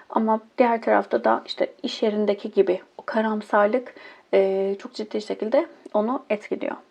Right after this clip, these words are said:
Şimdi aile hayatıyla ilgili neler olabilir dediğimizde burayı, e, özellikle üçlü bir durumun içerisindeyseniz ailesi olarak da alabilirsiniz.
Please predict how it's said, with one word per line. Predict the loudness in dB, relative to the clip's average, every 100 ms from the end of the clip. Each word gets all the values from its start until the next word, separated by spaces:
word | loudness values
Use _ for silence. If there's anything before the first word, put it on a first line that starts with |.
| -20 -20 -20 -20 _
Şimdi | -2 4
aile | 6 6
hayatıyla | 4 2 2 4 4
ilgili | 4 2
neler | 0 0
olabilir | 2 2 2 2
dediğimizde | 2 0 -2 -2 -2 0 0 -4
burayı, | -8 0 2 4 4 6 6 6 2 -2
e, | 0 0 0 -2 -6 -12 _ _ _ _ _ _ -6 0
özellikle | 2 2 0
üçlü | -2 0 -2
bir | 0
durumun | 2 0
içerisindeyseniz | 0 0 0 -2 -2 -2 -4 -4 0
ailesi | 2 2 -2 -2
olarak | 0 2 2 2
da |
alabilirsiniz. | 2 2 -2 -2 -4 -4 -6